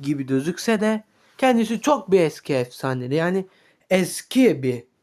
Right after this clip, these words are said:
efsane. Abi o zaman eski ise niye yeni diyorsun? Çünkü bu sıralar çıktı yani. Çok eski ama şimdi çıktı ortaya. Çok bilinmiyor.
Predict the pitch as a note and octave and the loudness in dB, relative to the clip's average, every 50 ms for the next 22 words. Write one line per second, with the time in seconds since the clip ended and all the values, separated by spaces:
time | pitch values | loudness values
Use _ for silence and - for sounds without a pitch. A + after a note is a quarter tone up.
0 | _ _ _ _ _ _ - D#3 D3+ C3 - - - - C#3+ C3 B2+ C3 B2+ B2 | _ _ _ _ _ _ -6 -6 -6 -6 -8 -12 -10 -6 -4 -4 -2 -4 -4 -6
1 | A#2+ B2 C3 _ _ _ _ _ _ _ _ _ _ _ _ _ _ - E3 F3 | -8 -10 -14 _ _ _ _ _ _ _ _ _ _ _ _ _ _ -2 0 2
2 | F#3+ F#3+ G3+ G#3 G#3 F3+ G#3 G3+ G#3 G3+ - F#3+ G3 F#3 - - - A3+ A3 G#3+ | 2 4 4 4 4 4 2 2 0 0 0 0 0 0 -2 -6 -6 -6 -6 -4
3 | - - G#3 G3 G#3 A3+ A3+ G3 D#3+ D3 D3+ D#3+ D#3 D3 D#3 F#3 G3+ F#3+ G3 - | -2 -4 -4 -2 0 0 2 2 2 0 -2 -2 -4 -4 -4 -4 -4 -6 -6 -4
4 | A3+ A3+ G#3+ - - C4 C#4+ C#4+ C#4+ C#4+ - _ _ _ _ _ _ _ _ _ | -4 -4 -4 0 2 4 4 4 2 -2 -8 _ _ _ _ _ _ _ _ _
5 | _ _ _ _ _ _ _ _ _ _ _ _ _ _ _ - B3+ D4+ D4 D4 | _ _ _ _ _ _ _ _ _ _ _ _ _ _ _ 4 4 4 4 4
6 | - B3 A#3 A3 G#3 G3+ G3 F#3+ E3+ - - - E3 D#3 - - D#3 D3 C#3+ C#3+ | 4 4 4 6 6 6 6 4 2 0 -2 -6 -8 -6 -2 2 2 2 2 2
7 | C#3+ C#3+ - - - C4+ C4+ C4 - - A#3 A3 A3+ - - - B3 B3 C4 C4+ | -2 -6 -4 0 2 2 2 2 2 2 2 2 0 -4 -2 2 4 4 6 6
8 | D#4 A#4+ A#4 G#4 - - - - - D#4+ D4 B3+ A#3 G#3+ - - - D#3+ - _ | 4 4 2 0 -2 -8 0 4 6 6 8 6 4 2 -2 -6 -8 -8 -8 _
9 | - - C#3+ C3+ C3 B2 - - - A#2+ A#2 A2+ G#2+ G#2 A2 - _ _ _ _ | -4 0 2 2 2 2 0 -4 -6 -4 -2 -2 -4 -4 -6 -10 _ _ _ _
10 | _ _ _ _ - - G3 F#3+ F#3 - _ F3 F3+ G3 G#3+ A3 G#3+ G3+ G3+ G#3 | _ _ _ _ -4 0 0 0 0 -2 _ 2 4 4 4 4 4 2 2 4
11 | G#3+ G#3+ G#3 | 4 2 2